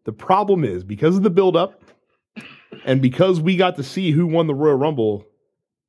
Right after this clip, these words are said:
earlier in the evening, we watched this whole match where the outcome was absolutely not in doubt.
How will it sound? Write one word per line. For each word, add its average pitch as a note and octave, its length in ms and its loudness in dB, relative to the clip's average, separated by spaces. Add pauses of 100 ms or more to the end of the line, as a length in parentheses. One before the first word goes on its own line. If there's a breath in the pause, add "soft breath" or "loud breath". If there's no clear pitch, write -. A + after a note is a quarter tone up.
(140)
earlier D3+ 380 4
in C3+ 120 2
the A#2 60 -4
evening, G2 420 -8 (1080)
we D3 160 -2
watched F#3 340 2
this D#3+ 140 0
whole E3 180 0
match D#3 380 -2
where C3+ 160 4
the B2 180 2
outcome B2 760 -2 (760)
was A#2 280 2 (140)
absolutely C#3+ 760 0
not G#2+ 220 -2
in F#2+ 120 -6
doubt. D#2+ 220 -14